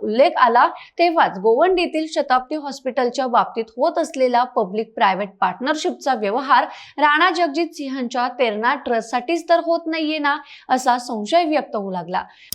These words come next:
आता यात या शताब्दी रुग्णालयाचा विचार केला तर इथे पाचशे ऐंशी खाटा असणार आहेत. त्यातील दोनशे चौसष्ट खाटा रेशन कार्ड धारक असलेल्या बीएमसी रुग्णांसाठी राखीव ठेवण्यात आल्या आहेत, तर एकशे पन्नास खाटा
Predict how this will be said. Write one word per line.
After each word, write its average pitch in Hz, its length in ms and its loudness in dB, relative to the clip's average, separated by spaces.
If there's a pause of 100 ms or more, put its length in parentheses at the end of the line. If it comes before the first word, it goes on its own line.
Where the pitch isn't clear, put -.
आता 381 200 2
यात 359 320 -2
या 359 180 -6
शताब्दी 294 480 -2
रुग्णालयाचा 277 600 -4
विचार 214 360 -6
केला 208 400 0
तर 262 160 0
इथे 233 340 -4 (120)
पाचशे 208 500 2
ऐंशी 220 300 -6
खाटा 240 420 0 (120)
असणार 202 300 -8
आहेत. 180 240 -8 (320)
त्यातील 247 380 2
दोनशे 214 300 0
चौसष्ट 240 600 -4
खाटा 269 380 4 (300)
रेशन 311 400 2
कार्ड 330 340 4
धारक 311 300 2
असलेल्या 269 500 0
बीएमसी 247 560 -4
रुग्णांसाठी 254 800 -4 (260)
राखीव 262 380 2
ठेवण्यात 185 360 -6
आल्या 185 160 -2
आहेत, 220 160 -2 (360)
तर 170 80 8
एकशे - 340 2
पन्नास 226 480 0
खाटा 311 340 4